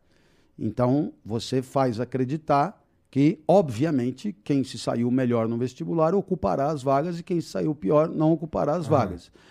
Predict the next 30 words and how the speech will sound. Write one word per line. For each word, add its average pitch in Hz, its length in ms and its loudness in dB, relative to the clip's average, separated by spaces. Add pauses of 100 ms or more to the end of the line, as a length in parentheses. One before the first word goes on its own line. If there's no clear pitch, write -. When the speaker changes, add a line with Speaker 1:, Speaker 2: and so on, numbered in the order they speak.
(100)
Speaker 1:
Então, 190 220 0 (300)
isso 135 280 2
aí 156 340 4
é 151 100 6
uma 156 200 2
dominação 143 580 2
super 185 440 0
eficaz. 160 520 -6
Por - 180 -2
quê? 104 260 -2 (680)
Porque 151 440 2 (100)
ela 120 460 0 (500)
é 117 120 -2
de 104 140 -12
tal 240 300 4
maneira 147 400 4
engolida 143 600 4
como 139 240 -2
tal 190 400 0 (320)
que 147 180 2
impede 208 440 4
o 135 40 0
sujeito 139 380 -4
levantar 143 400 0
a 135 40 0
mão 156 240 0
e 226 80 -4
dizer, 135 240 0
"Mas 120 180 0
peraí, 247 400 2